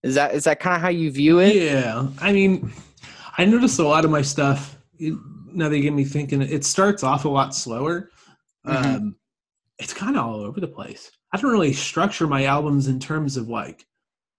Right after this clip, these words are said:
Speaker 2: "Oh, I want a loud song here. I want a, you know, a softer song there." I just kinda go with what feels right.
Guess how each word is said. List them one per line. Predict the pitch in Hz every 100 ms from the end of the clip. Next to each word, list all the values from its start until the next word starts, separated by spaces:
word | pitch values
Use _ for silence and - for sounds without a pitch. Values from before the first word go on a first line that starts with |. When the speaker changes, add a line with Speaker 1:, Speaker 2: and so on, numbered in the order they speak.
| _ _ _
Speaker 2:
"Oh, | 135 127
I |
want | 131 127
a | 117
loud | 120 127
song | - 117 110
here. | 113 113
I | 110
want | 110 107
a, | 107 107 _
you | 127
know, | 107
a | 104
softer | - 107 - 110
song | - 110 104
there." | 104 104 107
I | 139
just | 160 -
kinda | - 147 117 - _ _ _ _ 139
go | 135
with | 135 135
what | 110 -
feels | 117 139 151
right. | 180 208